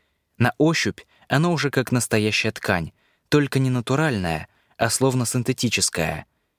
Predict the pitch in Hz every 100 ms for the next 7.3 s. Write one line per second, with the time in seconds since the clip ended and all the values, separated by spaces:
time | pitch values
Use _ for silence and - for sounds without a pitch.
0 | _ _ _ - 98 90 - 110 127 92
1 | - 98 92 - 87 87 127 104 80 -
2 | _ _ 107 - 165 139 127 107 101 92
3 | 107 104 101 - 101 85 - 78 - _
4 | _ _ - 117 110 117 107 104 95 -
5 | 82 104 123 107 - 78 - _ _ 107
6 | 110 135 - 104 101 98 101 101 101 92
7 | 82 78